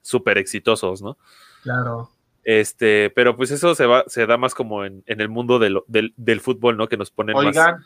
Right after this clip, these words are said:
Speaker 1: entre, o sea, que rompen estereotipos,
Speaker 3: Me
Speaker 1: ¿no? Por ejemplo, hace, hace
Speaker 3: me
Speaker 1: poquito,
Speaker 3: acabo de
Speaker 1: o sea,
Speaker 3: enterar.
Speaker 1: lo digo porque hace poquito salió la nota de que un futbolista que está en, en Holanda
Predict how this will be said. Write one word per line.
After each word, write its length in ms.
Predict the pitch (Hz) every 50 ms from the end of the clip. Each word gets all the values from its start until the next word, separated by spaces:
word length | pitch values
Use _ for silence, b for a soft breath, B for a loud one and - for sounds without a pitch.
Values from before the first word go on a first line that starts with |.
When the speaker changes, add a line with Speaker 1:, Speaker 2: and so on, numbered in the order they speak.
| _
Speaker 1:
entre, 440 | - 120 110 - - 110 104 101 98 107
o 60 | 107
sea, 100 | - 113
que 160 | - 113 110
rompen 300 | 117 117 113 - 127 120
estereotipos, 640 | 110 - - 104 101 95 - - - - 135 131 -
Speaker 3:
Me 40 | 95
Speaker 1:
¿no? 140 | 98 - _ _ _ b b b b b b b _
Por 120 | - 107 107
ejemplo, 280 | - 135 120 117 135
hace, 180 | 135 127 151 143
hace 240 | - 127 123 151 135
Speaker 3:
me 60 | 131
Speaker 1:
poquito, 220 | 123 - - 139
Speaker 3:
acabo 160 | 143 139 143 139
de 60 | -
Speaker 1:
o 40 | 131 123 -
sea, 80 | 120
Speaker 3:
enterar. 180 | 117 113 113 110
Speaker 1:
lo 80 | 117 123
digo 240 | 135 139 151 151
porque 580 | - 131 110 104 - - 104 101 98 95 95 - _ _ _ _
hace 220 | - 110 107 135 120
poquito 320 | - 110 113 120 117 131
salió 260 | 120 120 107 110 110
la 140 | 110 113 113
nota 240 | 113 113 - 127 110
de 100 | 107 101
que 120 | - 104
un 260 | 104 107 110 110 107 -
futbolista 500 | - 120 - 104 98 101 - - 120 101
que 80 | -
está 160 | 98 - -
en, 220 | 107 107 104 101 _ _ -
en 160 | 110 107 107
Holanda 460 | 104 101 104 113 113 117 131 151 156